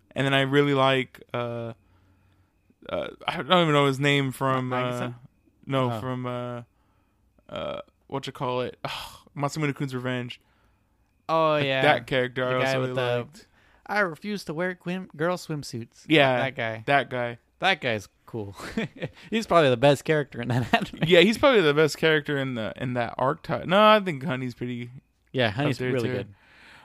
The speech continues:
Speaker 1: Um, but yeah, I, I thought he was cute. At, at points, though, I thought he was a little annoying.
Speaker 2: Mm-hmm.
Speaker 1: Like, uh, the whole, uh,
Speaker 2: Deserted Island thing.
Speaker 1: that, and then, um,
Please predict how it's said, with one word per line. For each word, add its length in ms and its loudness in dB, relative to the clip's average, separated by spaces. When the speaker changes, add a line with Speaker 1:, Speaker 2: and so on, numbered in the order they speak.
Speaker 1:
Um, 400 4
but 120 6
yeah, 220 12
I, 260 8
I 40 4
thought 200 8
he 120 2
was 340 0
cute. 420 4
At, 160 6
at 160 8
points, 380 4
though, 160 8
I 40 2
thought 160 8
he 100 6
was 140 2
a 60 0
little 260 4
annoying. 480 2
Speaker 2:
Mm-hmm. 380 -10
Speaker 1:
Like, 300 2
uh, 280 2
the 120 0
whole, 760 6
uh, 360 0
Speaker 2:
Deserted 340 -4
Island 400 -6
thing. 400 -10
Speaker 1:
that, 540 8
and 140 2
then, 160 4
um, 380 0